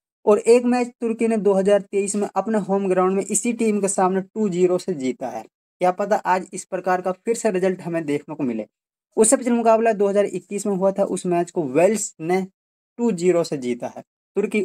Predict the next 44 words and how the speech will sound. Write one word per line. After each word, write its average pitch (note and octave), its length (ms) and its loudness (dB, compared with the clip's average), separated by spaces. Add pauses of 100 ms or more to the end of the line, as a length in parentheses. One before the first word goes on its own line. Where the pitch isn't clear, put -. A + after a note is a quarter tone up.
उसी A#3 240 -2
मैच F#3+ 260 2
को F#3 120 -4
हार E3 220 2
गई E3 140 -2
थी G3 160 -6
अपने F#3+ 300 -2
भी F3+ 100 2
होम D3 260 -2
ग्राउंड A#2 260 -4
में, A2+ 100 -6 (240)
तो F3 160 0
ऐसा F3+ 280 4
भी - 80 -2
हो F#3 140 -4
सकता C3+ 320 -8
है। A#2 120 -6 (380)
तो F#3+ 60 0
दोस्त, B3 360 4 (680)
तो G#3+ 40 -12
दोस्त, C#4+ 260 4
जब G3+ 180 2
भी C4+ 140 2
दोनों B3+ 200 2
टीमें B3 200 2
आमने A3+ 240 2
सामने G#3 280 0
खेलती G3 280 -4
हैं, G#3+ 160 0
अब F#3+ 80 -4
तक F#3+ 180 -4
रिजल्ट F#3+ 320 0
हमें F3+ 340 0 (240)
दोनों E3+ 300 2
टीम F3 260 -2
की E3+ 120 2
ओर E3 160 2
से F3+ 140 -6
फिफ्टी A#3 340 -4
फिफ्टी F#3+ 320 -2
देखने D#3+ 340 -2
को G#3+ 140 0 (280)
मिलता B2+ 340 -4
है। A#2+ 180 -10